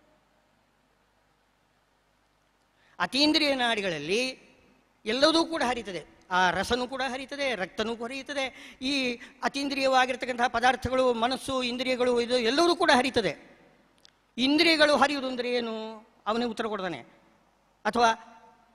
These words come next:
ಸ್ರೋತಸ್ಸು ಹೇಳುವಾಗ ಅಸ್ಥಿ ಸ್ರೋತಸ್ಸು ಹೇಳ್ತಾನೆ, ಮಾಂಸ ಸ್ರೋತಸ್ಸು ಹೇಳ್ತಾನೆ. ಅಸ್ಥಿಯಲ್ಲಿ ಆದರೂ ಹರಿಯುತ್ತದೇನು ಅಂತ ಕೇಳಿದರೆ, ಹೌದು,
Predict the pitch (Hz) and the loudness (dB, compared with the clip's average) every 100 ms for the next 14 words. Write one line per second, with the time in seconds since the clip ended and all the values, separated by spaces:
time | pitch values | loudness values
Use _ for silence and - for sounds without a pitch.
0 | - 226 262 262 - 247 240 220 170 170 | -4 2 4 2 2 4 6 4 4 2
1 | 220 175 - - - _ _ - 214 - | 0 -6 -20 -20 -20 _ _ 0 0 4
2 | - - - - - - - 226 240 233 | 4 4 -2 -18 -20 -20 -8 0 0 0
3 | - 226 214 190 180 156 - - 190 233 | -4 -2 -2 -2 -4 -6 -12 -6 4 6
4 | 294 254 294 269 262 233 220 254 214 196 | 4 2 -2 0 -4 -4 -8 -8 -8 -6
5 | 185 160 - - 233 - 330 330 277 247 | -8 -10 -16 -6 -4 -2 -4 -2 0 -2
6 | 220 196 226 170 156 190 247 160 143 - | -2 -6 -6 -10 -10 -10 -12 -14 -16 -16
7 | 202 175 190 170 170 165 165 214 233 185 | -14 -4 -2 0 -2 -2 -2 -4 -4 -4
8 | 190 160 135 | -4 -4 -8